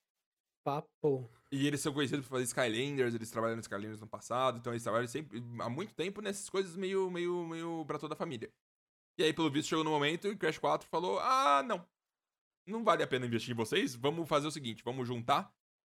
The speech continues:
Speaker 2: e vamos fazer que nem a Vis-, Vicar-, Vi-, Vicarious Vision lá na, da Blizzard, que se fez o Tony Hawk Pro Skater um e dois, e se juntou com a Blizzard, quando, se não me engano, eles estão fazendo o remake do, do, do Diablo dois também, a Vicarious Vision.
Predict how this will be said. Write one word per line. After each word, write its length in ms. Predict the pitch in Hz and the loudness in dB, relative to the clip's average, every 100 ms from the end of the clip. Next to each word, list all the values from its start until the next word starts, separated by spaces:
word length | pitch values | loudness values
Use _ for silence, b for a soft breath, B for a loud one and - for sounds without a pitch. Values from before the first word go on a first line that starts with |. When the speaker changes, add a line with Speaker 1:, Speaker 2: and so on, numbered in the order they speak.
| _ _ | _ _
Speaker 2:
e 100 | 135 120 | -4 0
vamos 240 | 131 131 | -2 -2
fazer 180 | 131 123 | -6 -6
que 60 | |
nem 120 | 127 127 | -2 2
a 120 | 117 | 0
Vis-, 320 | 113 113 120 | 0 -8 -8
Vicar-, 400 | 117 113 117 113 | -6 -8 -2 -2
Vi-, 240 | 110 120 - | -2 -6 -4
Vicarious 500 | 113 120 113 110 110 | -6 -4 -2 -4 -6
Vision 300 | 123 113 107 | -6 -6 -6
lá 100 | 110 | -6
na, 260 | 104 98 | -4 -6
da 100 | 101 | -8
Blizzard, 420 | 113 131 185 190 175 | -4 -2 -2 -2 -6
que 180 | - 127 | -10 -10
se 240 | 120 113 | -6 -8
fez 200 | 107 120 | -4 -6
o 40 | 120 | -2
Tony 140 | 110 | -4
Hawk 180 | 110 110 | -4 -6
Pro 80 | 107 | -8
Skater 400 | - 139 156 156 123 | -6 -8 -8 -10 -10
um 60 | |
e 40 | 120 | -4
dois, 360 | 143 190 - _ _ | -2 -4 -10 _ _
e 120 | 120 | -6
se 100 | 117 | -4
juntou 240 | 113 110 - | -6 -6 -6
com 60 | |
a 20 | |
Blizzard, 320 | 117 156 165 143 | -4 -4 -4 -4
quando, 180 | 135 - _ _ - | -8 -8 _ _ -8
se 120 | 143 | -4
não 40 | |
me 60 | 139 | 2
engano, 160 | 143 | 4
eles 60 | 156 | 4
estão 100 | 156 | 0
fazendo 260 | 143 127 147 | 0 0 0
o 20 | |
remake 340 | 135 123 135 | -2 -4 -4
do, 260 | 123 110 107 | -4 -2 -2
do, 280 | 95 95 64 | -2 -4 -4
do 120 | 104 | -6
Diablo 280 | 101 101 107 | -6 -6 -4
dois 160 | 107 | -6
também, 200 | 110 107 | -6 -8
a 40 | 139 | -8
Vicarious 260 | 117 101 117 | -10 -10 -10
Vision. 220 | 147 | -10